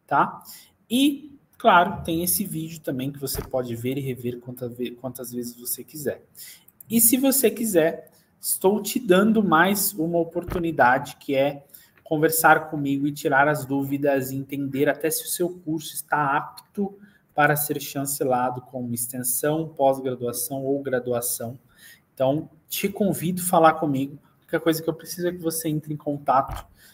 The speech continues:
se cadastre em algum lugar dessa tela pra gente conseguir conversar, tá? E é isso. É basicamente o que eu tinha pra te passar e, se você quiser, já sabe, só entrar em contato comigo. Muito, eu, eu desejo muito sucesso na sua jornada.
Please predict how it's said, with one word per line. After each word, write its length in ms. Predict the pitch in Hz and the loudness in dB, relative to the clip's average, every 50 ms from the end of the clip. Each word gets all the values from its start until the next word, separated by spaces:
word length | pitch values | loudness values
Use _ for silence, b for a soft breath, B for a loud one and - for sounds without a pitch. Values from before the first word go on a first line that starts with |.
| b b | b b
se 240 | _ - - - 156 | _ -4 -4 -4 -4
cadastre 640 | - - 156 143 139 139 127 139 139 - - - 139 | 2 2 2 6 8 8 6 6 4 0 -4 -4 -2
em 40 | 135 | -2
algum 260 | 131 120 131 160 185 | -2 0 0 0 0
lugar 300 | 202 180 170 156 151 - | 4 6 6 6 6 6
dessa 280 | 143 147 143 - - 175 | 4 0 0 0 -2 -2
tela 480 | 175 - 170 160 160 170 190 - B B B B B B | 2 6 8 8 8 6 4 0 B B B B B B
pra 120 | _ - 147 | _ -4 -2
gente 280 | 147 151 156 - - | -2 -2 -6 -8 -14
conseguir 560 | - - 165 160 - - 147 131 131 135 135 - _ _ _ _ _ _ _ _ | -10 -8 -6 -6 -6 -8 -8 -6 -6 -6 -6 -8 _ _ _ _ _ _ _ _
conversar, 680 | _ 143 135 131 135 151 160 160 - - - - - - _ _ _ | _ 0 0 4 2 2 2 2 -2 -2 -4 -6 -8 -18 _ _ _
tá? 300 | - 113 120 147 - - B B B B B B | -2 0 0 0 -2 -4 B B B B B B
E 80 | 285 349 | 4 4
é 80 | 370 | 4
isso. 480 | 349 185 151 - - - - - - _ _ - | 4 2 2 2 0 0 -2 -4 -10 _ _ 0
É 280 | 147 151 156 156 156 | 2 4 4 4 4
basicamente 800 | 151 151 180 220 254 - - 262 233 202 190 202 202 208 - 226 | 4 6 6 6 6 6 2 0 0 2 0 0 -2 -2 -4 -6
o 40 | - | -2
que 80 | - | -2
eu 40 | 190 | -2
tinha 240 | 190 - 202 190 180 | -2 -2 -6 -6 -4
pra 140 | - 175 175 | -6 -8 -8
te 120 | - - | -8 0
passar 640 | - 180 170 170 - - 196 185 208 - - - - - _ _ | 2 2 4 4 4 4 4 4 4 2 -2 -8 -16 -20 _ _
e, 320 | 202 240 269 - - - - _ | -2 -2 -2 -2 -6 -10 -12 _
se 180 | - - - | -6 -6 -2
você 300 | 180 175 180 180 185 180 | 0 0 0 0 0 0
quiser, 500 | 180 - 202 185 190 180 185 185 - - - | -2 -2 0 2 2 2 2 -2 -6 -14 -4
já 160 | - 202 220 | 0 2 2
sabe, 400 | 220 - 202 151 143 147 147 - _ | 4 4 2 2 0 -2 -8 -14 _
só 200 | _ - - 151 | _ -16 -10 -8
entrar 260 | 143 139 143 135 143 139 | -8 -6 -2 -2 -2 -2
em 40 | |
contato 400 | - - 151 139 - 131 135 - | -2 -6 -6 -2 -2 -2 -4 -4
comigo. 220 | - 139 110 - - - - _ | -6 -8 -8 -8 -12 -20 -10 _
Muito, 560 | 160 180 214 269 302 302 - - 269 185 151 | 0 2 4 4 2 2 0 -2 -2 -2 0
eu, 160 | 160 165 - - | 0 -2 0 4
eu 140 | 175 190 214 | 4 4 4
desejo 600 | - 262 247 - - 156 160 170 185 180 185 - 180 | 4 0 0 0 2 6 6 6 6 4 2 -2 -2
muito 400 | 196 196 202 202 214 233 220 220 | -2 2 2 4 4 2 0 -2
sucesso 800 | - - - 285 269 - - - - 175 160 175 175 175 - 165 | -6 -2 0 0 2 2 2 4 4 6 6 6 4 0 -4 -6
na 60 | 151 | -6
sua 200 | 151 - - 151 | -6 -4 -6 -6
jornada. 720 | 139 143 151 139 123 117 113 113 110 113 113 113 127 131 | -2 0 -2 -2 -2 -4 -4 -4 -4 -4 -2 -2 -4 -4